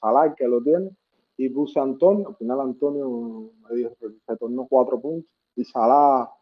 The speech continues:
me dolió bastante la actuación que, que tuvo frente al City, eh, con doble dígito una vez más, sencillamente te digo que ese es el dios de, del fantasy. Al final, a los cuarenta y un puntos, tuve bastante,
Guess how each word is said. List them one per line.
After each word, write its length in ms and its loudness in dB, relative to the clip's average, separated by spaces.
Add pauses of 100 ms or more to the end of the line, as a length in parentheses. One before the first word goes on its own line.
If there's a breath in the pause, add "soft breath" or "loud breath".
(120)
me 80 -4
dolió 300 4
bastante 520 0
la 200 -2
actuación 500 -6
que, 460 -2
que 100 -2
tuvo 280 -2
frente 260 -12
al 80 -8
City, 280 -6 (640)
eh, 580 -4
con 240 -6
doble 300 2
dígito 320 0
una 140 -4
vez 200 -4
más, 300 -6
sencillamente 760 -4
te 100 -2
digo 260 0
que 100 0
ese 180 -8
es 200 -2
el 100 -16
dios 300 0
de, 320 -6 (280)
del 180 -4
fantasy. 460 -2 (480)
Al 140 -2
final, 680 2 (360)
a 80 4
los 100 4
cuarenta 320 -2
y 40 6
un 100 -6
puntos, 920 4
tuve 220 6
bastante, 1300 4